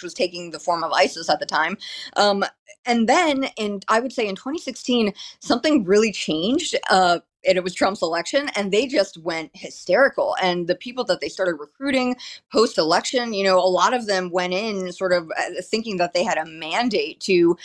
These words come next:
um, stifle the conservative voices, uh, I'd say, in America.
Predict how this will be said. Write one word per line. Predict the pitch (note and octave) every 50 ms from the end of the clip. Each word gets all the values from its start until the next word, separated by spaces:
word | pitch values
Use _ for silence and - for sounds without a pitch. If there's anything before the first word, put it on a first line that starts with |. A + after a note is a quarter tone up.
| - - - -
um, | - F#3+ F#3 E3+
stifle | - - - - - D#3+ - C4 - G#3+ F3+ D#3+ E3+
the | E3 F3 F3 E3+ E3 D#3 C3 - - - - -
conservative | - G3+ F#3 F#3 - F#3+ F#3+ A3+ G#3+ F#3+ F#3
voices, | D3+ E3 G3 D4+ - - D#3+ C#3+ E3+ G3 F#3+
uh, | -
I'd | E3 E3 D#3 - D#3+ E3+ E3+
say, | - - E3 E3 F3
in | E3+ E3+
America. | E3 D#3 E3 G3 A3+ G#3+ - D#3+ F3+ E3+